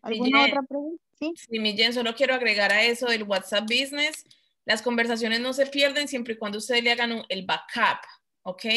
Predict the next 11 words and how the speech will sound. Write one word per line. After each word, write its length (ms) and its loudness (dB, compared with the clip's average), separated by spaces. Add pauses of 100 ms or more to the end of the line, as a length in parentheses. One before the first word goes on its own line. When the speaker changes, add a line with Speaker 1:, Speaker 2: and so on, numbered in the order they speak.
(540)
Speaker 2:
O 120 -4
sea, 260 2
cuando 220 -2
ustedes 260 -2
estén, 360 -2
antes 280 -2
de 80 -2
pasar 320 -2
a 80 0
WhatsApp 240 -4
Business, 440 -2